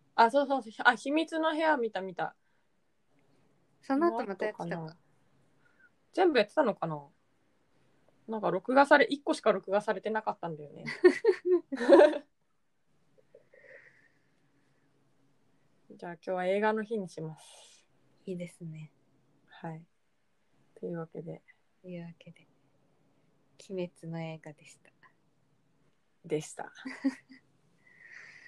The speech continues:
Speaker 2: ぜひ皆さん見に行ってください。
Speaker 1: もう私も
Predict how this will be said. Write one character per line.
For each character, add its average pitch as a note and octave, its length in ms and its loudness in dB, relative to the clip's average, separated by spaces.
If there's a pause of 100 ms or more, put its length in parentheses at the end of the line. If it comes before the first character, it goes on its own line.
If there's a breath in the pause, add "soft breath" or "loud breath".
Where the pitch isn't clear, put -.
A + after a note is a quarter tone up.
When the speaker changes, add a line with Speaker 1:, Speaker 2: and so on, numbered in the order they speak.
(680 loud breath)
Speaker 2:
ぜ E3 160 -4
ひ F3 180 -10
皆 E3 260 -10
さ E3+ 200 -12
ん D#3 100 -18
見 E3+ 140 -8
に D#3+ 120 -14
行 D#3 40 -18
っ - 20 -20
て - 200 -16
く - 120 -18
だ - 60 -20 (180)
さ F3 80 -12
い。 E3+ 80 -16 (920 loud breath)
Speaker 1:
も F#3 160 -4
う - 20 -4
私 A3 240 -4
も A#3 220 0